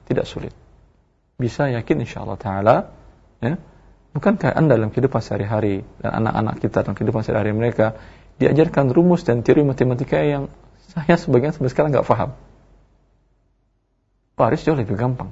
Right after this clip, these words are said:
Maka coba ambil waktu senggang Anda dengan anak-anak dan keluarga, buka, ambil Al-Quran, buka terjemahnya ayat sepuluh, sebelas, dua belas dengan akhir surah An-Nisa seratus tujuh puluh lima,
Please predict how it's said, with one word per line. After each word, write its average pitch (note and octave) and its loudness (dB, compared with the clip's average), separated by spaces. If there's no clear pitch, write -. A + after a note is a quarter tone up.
Maka C3+ 0
coba D3 6
ambil G#2 2
waktu A2+ -2
senggang G#2+ 2
Anda G#2 0
dengan A2+ 0
anak-anak G2+ 0
dan G2 0
keluarga, G2+ 2
buka, - 2
ambil D#3 2
Al-Quran, C3 -2
buka B2+ 2
terjemahnya A2 -2
ayat A2+ -6
sepuluh, A2 0
sebelas, G#2+ 0
dua A2+ 2
belas A2 -2
dengan A#2 -4
akhir D3 0
surah - -2
An-Nisa A2+ -2
seratus - -6
tujuh G#2+ 0
puluh G#2 -2
lima, G#2 -6